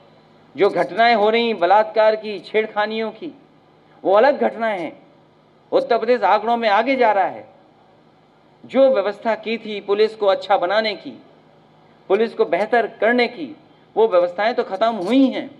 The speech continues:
लेकिन अन्याय देखिए। बताइए, बुलंदशहर में किसी ने अगर पटाखे का ठेला लगा दिया, कोई दुकान लगा दी,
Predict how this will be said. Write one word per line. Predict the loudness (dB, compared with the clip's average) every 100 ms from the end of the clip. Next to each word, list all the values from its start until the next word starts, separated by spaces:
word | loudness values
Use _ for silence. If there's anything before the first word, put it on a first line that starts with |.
| -20 _ _ _ _ _ _ -6
लेकिन | -2 0
अन्याय | 0 2 2
देखिए। | 0 -2 -4 -6 -8 -16 -20 _ _ _ _ _ _ _ _ _ _ _ -20 -20 -18
बताइए, | -4 2 4 4
बुलंदशहर | 2 0 -2 -2 -2 -2
में | -2 -4 -6 -10 -20 -20 _
किसी | -8 -4 0
ने | 2
अगर | 2 2 2 -2 -14 _ _ _ _ -2
पटाखे | 0 2 0
का | 2 0
ठेला | 0 -2 2
लगा | 2 2 0
दिया, | 0 -2
कोई | 0 -2 -2
दुकान | -2 0 0
लगा | 2 2
दी, | 2 -2